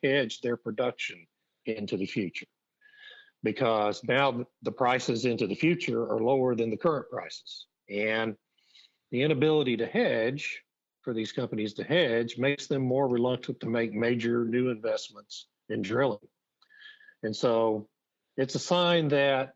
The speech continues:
you know, U S production is gonna continue to slow down. Uh, it's not falling, but the rate of increase is slowing down. And as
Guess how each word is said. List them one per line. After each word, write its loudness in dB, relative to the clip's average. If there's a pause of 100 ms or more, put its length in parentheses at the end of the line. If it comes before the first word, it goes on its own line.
you -4
know, 0
U 2
S 0
production -6
is -10
gonna -2
continue 0
to 0
slow 0
down. -4 (460)
Uh, -2
it's -6
not -2
falling, 2
but -2 (300)
the -2
rate 2
of 0
increase -2
is -10
slowing -2
down. -6 (920)
And 2 (360)
as 2